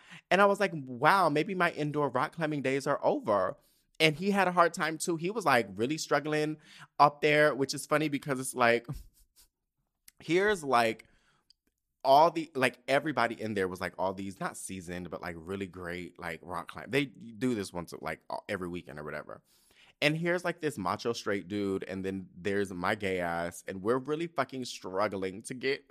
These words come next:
<laughs> on these fucking, like, these little, um, the, the, the walls.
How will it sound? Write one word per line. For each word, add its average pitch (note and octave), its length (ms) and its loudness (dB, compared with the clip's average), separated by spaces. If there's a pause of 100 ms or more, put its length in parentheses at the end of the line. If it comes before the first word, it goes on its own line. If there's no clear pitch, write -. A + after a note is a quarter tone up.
(100)
<laughs> - 140 -10
on D#3+ 200 0
these F3+ 360 -10
fucking, D3 480 -2
like, B2+ 420 0 (760)
these F3 340 -6 (100)
little, E3 600 4
um, C3 520 2
the, C3+ 240 -2
the, D#3 140 2
the C#3+ 180 2
walls. C3+ 640 0